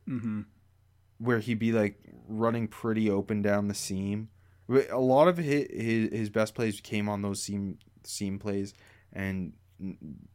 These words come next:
Speaker 2: he, he wasn't n-, running a big, big route tree or anything. Um, but I think, like, that Gerald Everett, that Chris Herndon, those, you, both of them, obviously neither's, like, a, a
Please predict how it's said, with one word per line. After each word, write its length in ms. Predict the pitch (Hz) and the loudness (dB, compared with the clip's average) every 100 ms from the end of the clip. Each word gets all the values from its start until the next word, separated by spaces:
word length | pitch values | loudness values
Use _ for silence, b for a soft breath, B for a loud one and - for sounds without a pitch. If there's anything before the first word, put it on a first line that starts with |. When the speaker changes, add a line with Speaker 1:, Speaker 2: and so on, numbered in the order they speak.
| - | -18
Speaker 2:
he, 520 | 76 - 139 127 131 | -18 -12 -6 -4 -4
he 80 | 131 | -4
wasn't 460 | 135 147 165 131 113 | 0 0 0 -2 -6
n-, 400 | 95 92 113 127 | -6 -8 -6 0
running 260 | 120 117 | 2 2
a 60 | 107 | 0
big, 240 | 107 104 | 0 0
big 200 | 104 95 | -2 0
route 220 | 98 92 | -2 -2
tree 240 | - 95 95 | -4 -6 -2
or 100 | 95 | -2
anything. 380 | 95 101 98 104 b b b b | -4 -6 -8 -8 b b b b
Um, 380 | 92 98 95 92 B B B | -4 -2 -2 -6 B B B
but 120 | 247 | 6
I 80 | 202 | 8
think, 260 | - 262 | 6 2
like, 200 | 233 226 | 0 2
that 180 | 214 202 | 4 4
Gerald 360 | - 120 185 175 | 4 6 6 6
Everett, 340 | 143 147 147 | 4 4 4
that 140 | 113 - | 2 0
Chris 260 | 139 143 | 0 0
Herndon, 580 | - 131 131 131 127 123 b b b | 0 -2 0 0 -2 -4 b b b
those, 260 | 123 113 101 | 0 0 -4
you, 340 | 110 120 131 | -8 -4 -4
both 360 | 110 139 170 202 | 0 4 6 4
of 120 | 175 | 2
them, 460 | 147 147 143 120 - - - - | 4 4 0 -4 -8 -20 -18 -4
obviously 500 | 110 127 135 - 143 | 0 2 0 0 -2
neither's, 560 | 113 113 113 113 104 | 2 2 2 0 0
like, 340 | 104 107 - - _ _ _ _ _ _ _ - | 0 0 -2 -20 _ _ _ _ _ _ _ -8
a, 60 | 95 | -2
a 360 | 101 - 95 | -2 0 -4